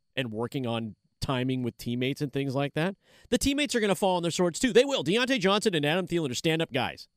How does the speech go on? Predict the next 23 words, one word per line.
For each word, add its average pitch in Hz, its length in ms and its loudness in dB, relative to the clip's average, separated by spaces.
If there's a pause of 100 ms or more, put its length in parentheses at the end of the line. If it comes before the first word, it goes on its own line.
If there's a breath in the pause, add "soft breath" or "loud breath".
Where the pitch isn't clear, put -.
(140)
They 135 120 -4
are. 107 200 -6 (600)
I 127 80 0
believe 127 300 0
so. 117 220 0
I'm 160 160 0
a - 20 -2
big 160 180 4
Deontay 170 360 2
Johnson 165 280 0
believer. 143 320 -4 (160 soft breath)
I'm 247 160 4
a 269 80 2
believer, 262 460 4
Deontay 240 420 2
Johnson. 220 360 2 (180 loud breath)
I 208 80 2
will 208 140 4
shout 226 320 2
that 214 140 2
from 208 120 2
the 202 60 0
trees. 208 340 0